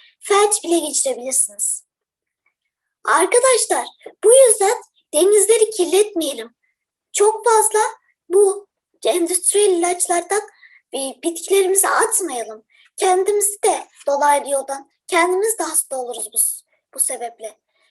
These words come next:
Yani, e, bitkilerimiz azıcık daha büyür ama biz belki felç bile geçirebiliriz.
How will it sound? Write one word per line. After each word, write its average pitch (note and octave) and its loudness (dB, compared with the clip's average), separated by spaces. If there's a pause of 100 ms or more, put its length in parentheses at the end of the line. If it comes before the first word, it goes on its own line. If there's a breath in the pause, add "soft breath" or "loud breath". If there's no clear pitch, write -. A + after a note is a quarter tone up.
(280)
Yani, F4+ -2 (180)
e, C#4+ -10
bitkilerimiz G#4 0
azıcık F#4+ -6
daha E4 -6
büyür A4 -2 (380 soft breath)
ama F#4 -4
biz G#4 0
belki F#4+ -2 (220)
felç G#4+ -2
bile F4+ -2
geçirebiliriz. D#4+ -8